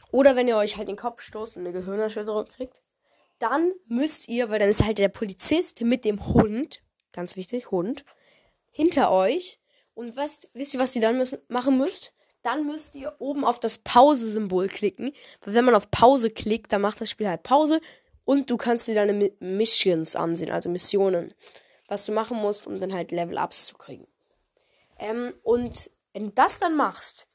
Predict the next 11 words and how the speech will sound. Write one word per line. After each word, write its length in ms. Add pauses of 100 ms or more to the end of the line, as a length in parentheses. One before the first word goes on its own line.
(540)
und 200
da 120
dann 160
kurz 300
wartest 680 (420)
und 280
dann 240
wieder 220
ins 120
Spiel 340
reingehst, 880